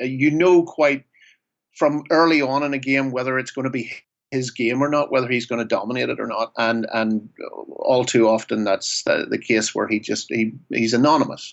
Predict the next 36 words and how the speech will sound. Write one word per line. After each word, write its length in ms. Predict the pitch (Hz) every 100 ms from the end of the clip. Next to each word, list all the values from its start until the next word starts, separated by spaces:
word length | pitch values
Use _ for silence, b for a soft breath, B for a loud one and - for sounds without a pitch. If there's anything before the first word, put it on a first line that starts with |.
| -
unfortunately. 680 | 110 - 110 - 107 101 98 B B B B -
Um, 480 | 123 120 117 117 - _ _ - - - - 135
and 100 | 175
also, 520 | 185 214 233 - 190 175
if 300 | 165 165 165
you're, 440 | 160 151 151 165 - - -
if 160 | 135
you've 140 | 151 139
gone 360 | 160 185 180
public 440 | - 139 151 165 -
about 280 | - 120 117
the 140 | 127
idea 360 | 120 120 120 117
of 100 | 110
wanting 360 | 117 135 131
away 280 | 117 117 123
and 140 | 131 123
wanting 300 | 127 127 113
to 100 | 117
try 280 | - 117
somewhere 360 | 117 127 120 113
else, 340 | 113 143 - B B B B B _ _
it's 220 | 165 156 180
always 400 | 160 151 143 127
hard 260 | 127 135
to 60 | 139
walk 300 | 123 127 -
that 200 | 131 127
back 320 | 120 139 147
and 160 | 139 131
come 160 | 127
back 240 | 120 120 131
into 180 | 131 120
the 100 | 117
dressing 420 | 120 120 135 123
room 280 | 123 123